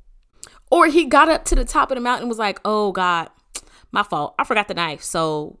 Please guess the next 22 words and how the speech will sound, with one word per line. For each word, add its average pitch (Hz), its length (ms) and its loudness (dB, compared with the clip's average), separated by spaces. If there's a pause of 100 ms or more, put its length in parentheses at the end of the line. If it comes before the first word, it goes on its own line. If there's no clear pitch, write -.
(160)
looks 262 200 -4
like 233 140 0
we 233 100 -4
not 208 140 2
gonna 202 140 -8
be." - 60 -18 (2250)
Y'all, - 300 0 (180)
<laughs> - 160 -10 (1400)
the 240 180 2
ramifications, 302 1300 -2 (300)
I 269 160 6
can't 294 300 -6
even 240 200 -10
think 370 200 -6
about - 280 -10
it. - 100 -20 (1400)
I 240 120 2
can't 277 220 -8
even 240 140 -10
think 240 120 -12
about 165 180 -10
it. - 80 -20